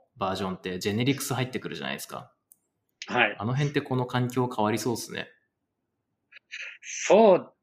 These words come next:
Speaker 2: ですね。なんかでも一点七の、あの、ジェネリクスの、なんですか、ドラフトみたいなのも読んだりもしたんですけど、まあなんかそんなにこう、ファットというか、扱いに困るかなっていう感じはあんまり受けなかったりはしたので、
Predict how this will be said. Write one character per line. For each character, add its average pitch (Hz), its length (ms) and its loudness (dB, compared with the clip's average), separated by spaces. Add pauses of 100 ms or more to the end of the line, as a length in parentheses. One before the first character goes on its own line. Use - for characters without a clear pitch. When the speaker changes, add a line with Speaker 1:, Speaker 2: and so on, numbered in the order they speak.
Speaker 2:
で 113 160 -4
す - 240 -16
ね。 110 300 -12 (100)
な 190 80 -2
ん - 20 2
か 180 60 2
で 175 80 4
も 156 80 0
一 214 180 -2
点 202 180 2
七 160 240 2
の、 110 340 -4 (220)
あ 123 60 -10
の、 120 140 -6
ジ 120 80 -2
ェ 127 60 0
ネ 131 100 0
リ 131 120 0
ク 131 80 -18
ス - 140 -10
の、 131 540 0 (800)
な 131 80 -2
ん 123 40 -2
で 120 60 -8
す - 40 -12
か、 107 100 -6
ド 120 80 0
ラ 131 100 6
フ - 80 -10
ト 135 300 2
み 135 120 -4
た 120 100 2
い 113 40 -4
な 107 60 -6
の 101 60 -10
も 104 120 -8
読 120 160 -4
ん 127 60 -2
だ 113 80 2
り 107 80 -2
も 101 100 -10
し - 100 -14
た 120 100 -6
ん 113 40 -6
で 110 60 -8
す - 60 -18
け 123 60 -12
ど、 139 60 -6
ま 185 80 4
あ - 20 0
な 185 60 2
ん 185 40 -6
か - 40 -10
そ 202 160 -2
ん 220 60 4
な 226 80 4
に 226 100 2
こ 202 300 8
う、 196 40 4 (580)
フ - 100 4
ァ 190 40 8
ッ - 80 6
ト 131 100 0
と 113 100 -4
い 107 40 -4
う - 40 -10
か、 107 240 -8
扱 127 260 4
い - 20 6
に 180 80 6
困 180 180 2
る 175 80 0
か 131 100 -2
な 123 120 0
っ - 120 -8
て 120 80 -8
い 113 200 -6
う 117 60 -10
感 127 200 -4
じ 120 60 -4
は 120 160 0
あ 127 40 2
ん 139 40 -2
ま 143 60 0
り 127 80 4
受 127 160 0
け - 20 4
な 123 120 -2
か 101 100 -10
っ - 100 -14
た - 80 -14
り 101 80 -20
は 98 80 -16
し - 80 -20
た 117 100 -6
の 107 40 -10
で、 101 60 -18